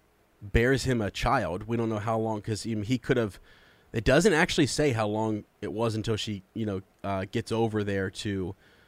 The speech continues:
um, you know, across the, uh, narrow sea. Maybe she, she has a, has a child and sends it back, or, or maybe, you know, he keeps her there hidden and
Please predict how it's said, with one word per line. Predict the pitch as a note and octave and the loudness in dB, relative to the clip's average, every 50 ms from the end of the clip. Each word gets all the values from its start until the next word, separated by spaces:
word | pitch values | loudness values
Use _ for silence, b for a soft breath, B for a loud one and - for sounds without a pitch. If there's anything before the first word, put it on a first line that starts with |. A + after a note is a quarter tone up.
| b b _ - | b b _ -8
um, | F#2 G2 F#2 F2+ F2 E2+ E2 E2+ D#2+ - A#2 - _ _ _ _ _ _ _ _ _ - - _ _ _ | -6 -6 -4 -4 -6 -6 -8 -8 -10 -12 -14 -16 _ _ _ _ _ _ _ _ _ -20 -20 _ _ _
you | - A2 G#2+ | -8 -6 -4
know, | F#2+ F2+ | -4 -4
across | G2+ - - A2 G#2+ G#2+ - | -6 -4 -2 -2 -2 -2 -2
the, | - G2+ G2 - - | -4 -4 -4 -4 -4
uh, | F#2+ G2 | -6 -4
narrow | G#2 G2+ G2+ G2 | -4 -2 -2 -2
sea. | G2+ - - C#3 B2 | -2 0 0 0 2
Maybe | A2 A2 A2 A2+ A2 | 2 0 -2 -2 -2
she, | - - A#2 A2 G#2 - - | -4 -4 -4 -4 -6 -6 -10
she | - - - A2 G#2+ G#2 | -10 -8 -6 -4 -2 -2
has | G#2 G#2 G#2+ G2 G2 | -2 -2 -2 -4 -6
a, | F#2+ - | -10 -8
has | A2+ G#2+ G2+ G2 | -4 -4 -2 -2
a | F#2+ | -2
child | - - G#2+ G#2 G#2 G#2 G#2+ G#2 | -2 0 0 2 2 2 0 0
and | G2+ F#2+ F#2+ B B B B B B B B B | -2 -4 -6 B B B B B B B B B
sends | - B2 A#2 A2 G#2 | 2 4 4 4 2
it | G#2 | -2
back, | G#2+ A#2+ C3 C#3 C#3+ C#3+ - - | 0 0 2 2 2 0 0 -2
or, | A2+ G#2 G#2+ | -4 -4 -4
or | - F#2 G#2 | -2 -2 -2
maybe, | G#2 G#2+ G#2+ G#2+ G#2+ A2 G#2+ G#2+ G#2 G2+ G2 - _ _ | 0 0 0 0 2 0 0 0 -2 -4 -8 -14 _ _
you | G#2+ G#2 | -6 -6
know, | G2 F#2+ F#2 F2 | -4 -4 -6 -6
he | - A#2 A2 | -8 -12 -12
keeps | - - B2+ A#2+ - - | -4 -4 -2 -2 -2 -2
her | B2 A#2 G#2+ | -2 -2 0
there | A2 A2 G#2+ G#2 G2 | 0 0 0 0 -2
hidden | - - C#3 C#3+ C#3+ C#3+ C#3 C3+ B2+ B B B B B B B - | -2 0 0 2 4 4 4 2 0 B B B B B B B -6
and | G#2 G#2 G#2+ G#2 G#2 G2+ G2 G2 G2 F#2+ | -4 -2 -2 -2 -2 -2 -2 -4 -4 -6